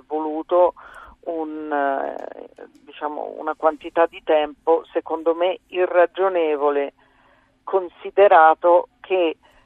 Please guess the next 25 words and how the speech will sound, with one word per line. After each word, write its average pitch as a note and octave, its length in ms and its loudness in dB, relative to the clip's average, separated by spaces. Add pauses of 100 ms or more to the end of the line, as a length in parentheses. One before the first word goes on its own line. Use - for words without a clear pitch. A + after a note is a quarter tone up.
l'argomento F3 1000 -2
era F3+ 260 4
abbastanza D#3+ 720 2
ostico, D3 680 0
ma F3+ 160 0 (120)
sarebbe E3+ 340 0
bastato D#3 680 2
andare, D#3 640 4 (560)
cioè, F3+ 180 2
gli F3+ 120 -2
errori G3+ 380 6
erano F3 320 4
così F#3+ 320 -6
grossolani E3+ 1080 4
che E3+ 180 -10
sarebbe F3+ 360 2
bastato E3 580 2
anche D3+ 280 -2
guardare D3+ 440 2
su E3 160 -12
internet. D3 760 -6 (720)
Quindi, G3 420 -2
eh, E3+ 720 4
è G3 160 2
stato F#3 340 0